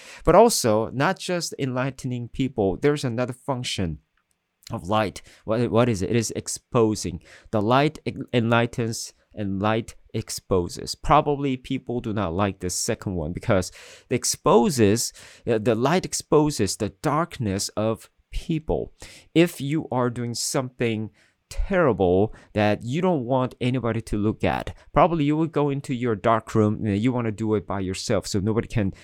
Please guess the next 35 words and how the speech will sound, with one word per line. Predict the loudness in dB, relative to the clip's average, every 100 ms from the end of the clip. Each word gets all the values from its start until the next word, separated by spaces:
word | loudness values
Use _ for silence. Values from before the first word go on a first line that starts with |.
| _
see | -10 -4 0 2
you. | 2 0 -4 -2
However, | 4 10 10 8 -4 -6 _
because | -12 -4 -4 -4
Jesus | -8 -2 -2 0 -2 -4 -4
is | 2 2 2 0 -6 -12 _ _
the | -8 -6
light, | -2 2 2 0 -4 -14 _ _
no | -2 0
matter | 0 -2 -2
what | -4 -6
you | -6
do | 0 0
in | 0
your | -2
secret | -4 -2 -4 -2 -4 -4 -10 2
place, | 4 6 4 0 -6 _
he | 0 0
knows | 0 -2 -2 -4
everything | -4 -4 -2
that | -2
you | -2 -2 -4
do. | -6 -8
So | -2 0
you | 0 -2 -4
cannot | -4 -8 -4 -4 -4
truly | -8 -8 -4 -4
hide | -4 -4 -2
yourself | -4 -4 -2 -2 -4 -12 -16
from | -2 0 2
him. | 2 0 0 -8 _
He | 0 0
is | 0 0 0 -2 -10
exposing | -10 -8 -10 0 2 2 0 -2
you. | -2 -2